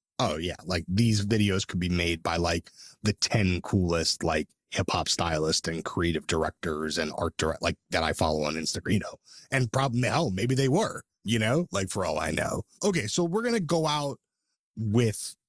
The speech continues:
a sort of lesser known New Jeans song. Let's go out with Cool With You, which is on the second E P, which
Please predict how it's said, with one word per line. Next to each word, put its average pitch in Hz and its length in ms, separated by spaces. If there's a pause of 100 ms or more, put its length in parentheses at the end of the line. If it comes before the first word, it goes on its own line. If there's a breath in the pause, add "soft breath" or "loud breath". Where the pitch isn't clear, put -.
(240)
a 127 80
sort 160 180
of 113 80
lesser 117 300
known 82 260
New 80 140
Jeans 76 240
song. - 240
Let's 90 260
go 131 140
out 113 160
with - 180
Cool 101 300
With 73 260
You, - 180
which - 160
is 85 120
on 78 160
the 85 80
second 80 320
E 82 100
P, 85 380 (300)
which - 680